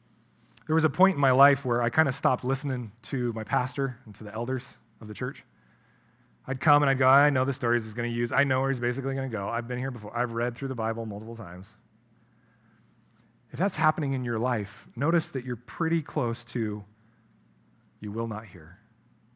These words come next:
Maybe your heart has already turned away and it's time to repent. Now, it doesn't mean you have to find all my stories funny.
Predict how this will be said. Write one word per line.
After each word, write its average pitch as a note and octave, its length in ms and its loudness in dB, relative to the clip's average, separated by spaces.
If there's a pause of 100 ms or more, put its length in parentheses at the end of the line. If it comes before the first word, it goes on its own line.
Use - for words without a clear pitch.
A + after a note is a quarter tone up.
(680)
Maybe A#2 240 -4
your C#3+ 100 -2
heart A#2+ 260 -4
has G#2 120 -10
already G#2 200 -4
turned G2 220 -10
away G2 220 -8
and F2 80 -12
it's F2 120 -18
time F#2 200 -14
to F#2 40 -12
repent. F2+ 300 -14 (1700)
Now, C#3+ 80 2
it C#3 60 0
doesn't D#3+ 240 4
mean D#3+ 160 4
you D#3 60 6
have D3+ 100 6
to D3 80 -2
find C#3+ 260 4
all B2+ 160 4
my C#3 120 4
stories C#3 340 0
funny. G2+ 300 -4